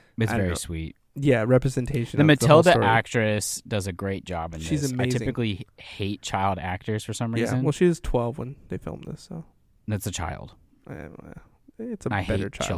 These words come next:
Speaker 1: children.
Speaker 2: <laughs>
Speaker 1: Twelve-year-olds, once they're, like, thirteen or fourteen, maybe their acting gets better. But typically,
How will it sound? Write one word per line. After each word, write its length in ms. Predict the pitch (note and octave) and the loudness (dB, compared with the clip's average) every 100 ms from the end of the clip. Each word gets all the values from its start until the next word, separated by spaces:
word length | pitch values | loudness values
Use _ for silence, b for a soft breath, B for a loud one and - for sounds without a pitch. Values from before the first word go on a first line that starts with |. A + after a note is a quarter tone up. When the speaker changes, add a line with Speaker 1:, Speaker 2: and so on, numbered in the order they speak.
| D2 | -6
Speaker 1:
children. 180 | C2+ B B B B B | -12 B B B B B
Speaker 2:
<laughs> 460 | B B C#3+ F3 - | B B 0 2 4
Speaker 1:
Twelve-year-olds, 760 | E3+ B2 C#3 D3 D3 D3+ - B B A#2+ | 4 4 6 6 6 4 -2 B B 6
once 180 | D3 - | 6 6
they're, 140 | G#3+ | 6
like, 220 | F#3 A2+ | 8 6
thirteen 840 | - B2+ A#2 - - B2+ A2 G#2+ | 2 2 2 0 -2 0 2 2
or 100 | G#2 | 0
fourteen, 840 | F2 - G#2 A2 B2+ A#2+ A#2+ C3+ C3 _ _ _ _ _ _ - | -2 -4 -2 0 2 4 4 2 -2 _ _ _ _ _ _ -4
maybe 280 | G#2 G2 | -2 -2
their 120 | G#2+ G#2+ | 0 0
acting 360 | G#2 - A#2+ | 0 2 0
gets 180 | A#2+ - | 0 0
better. 360 | B2+ B2+ C3 C3+ _ _ _ _ _ _ _ | 2 4 2 -2 _ _ _ _ _ _ _
But 160 | E2+ B1+ - | -12 -12 -8
typically, 600 | - A#2 A#2 - F2+ F2+ | -4 -2 -2 -2 -4 -4